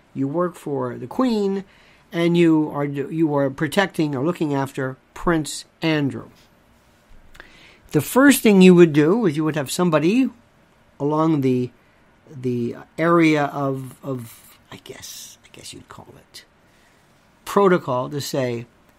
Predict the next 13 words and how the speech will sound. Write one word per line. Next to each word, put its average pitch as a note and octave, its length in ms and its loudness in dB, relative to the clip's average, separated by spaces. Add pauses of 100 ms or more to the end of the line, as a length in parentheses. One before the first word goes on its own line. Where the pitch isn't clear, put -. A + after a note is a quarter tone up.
(140)
"Your E3+ 520 6 (160)
Majesty, G#3 680 2
Hi-," F#3 240 -4
whatever G#3 340 0
the C#3+ 120 0
heck B2 240 -6
your A2 100 -6
name G2+ 240 -10
is, F#2+ 220 -20 (1600)
you G#3 200 6
cannot G#3 680 6 (1500)
be G3+ 280 4
seen A#2+ 800 0